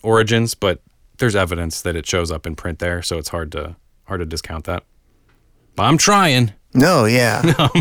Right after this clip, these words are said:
Speaker 1: Um, the, the thing that threw me, I guess, was the stuff in the military doesn't, the, the quotes that I read don't pop up with m-, more than math or sci-, math books, which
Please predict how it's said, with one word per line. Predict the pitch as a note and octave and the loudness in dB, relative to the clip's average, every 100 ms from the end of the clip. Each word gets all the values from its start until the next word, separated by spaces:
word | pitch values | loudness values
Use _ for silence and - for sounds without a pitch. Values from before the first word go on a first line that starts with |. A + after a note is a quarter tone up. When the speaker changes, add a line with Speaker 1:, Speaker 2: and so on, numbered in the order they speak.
| - - - - - - - - - - _ | 0 -2 -2 -4 -10 -12 -14 -18 -20 -20 _
Speaker 1:
Um, | D3+ | -4
the, | D3 C#3 C#3+ | 0 2 2
the | C#3 | 2
thing | D3 A3 | 4 4
that | G#3 D#3 | 4 2
threw | D#3+ D3+ | 4 6
me, | B2 A#2 | 6 4
I | A#2 | 4
guess, | A#2 C3 C3+ - - - _ _ - | 4 4 2 0 -6 -14 _ _ -4
was | B2 G#2+ | -2 0
the | |
stuff | A2+ C#3 C3+ | 0 2 2
in | B2 | 2
the | G#2 | 2
military | G2 A2+ B2+ G#2 F#2 | 2 0 0 0 0
doesn't, | F2+ - G2+ G2+ F2 - _ _ _ _ | -2 -6 -4 -4 -8 -12 _ _ _ _
the, | G#2 A2+ | -2 -2
the | F#2+ G#2 | 0 0
quotes | A#2+ G2+ - | 2 2 0
that | |
I | F2 | -4
read | D2+ B1 - _ _ _ _ | -6 -10 -14 _ _ _ _
don't | - F2+ - _ _ _ _ _ | -8 -8 -8 _ _ _ _ _
pop | - F2+ F#2+ | -2 0 0
up | F2+ - | -4 -6
with | F#2+ | -10
m-, | F2 - - | -10 -16 -18
more | - G2 G2+ G2+ | -8 -2 0 0
than | F2+ F2+ E2 - | 0 -2 -4 -6
math | F2 F2 F2 F2+ - - _ _ _ - | -6 -4 -4 -4 -6 -10 _ _ _ -10
or | C#2+ | -6
sci-, | - D#2+ E2 A2 - - - - - | -2 -2 -2 -6 -8 -12 -12 -12 -12
math | G#2 G2+ F#2+ F#2+ | -4 0 2 2
books, | - A#2+ - | 2 2 2
which | G2+ F#2 - | 0 0 -4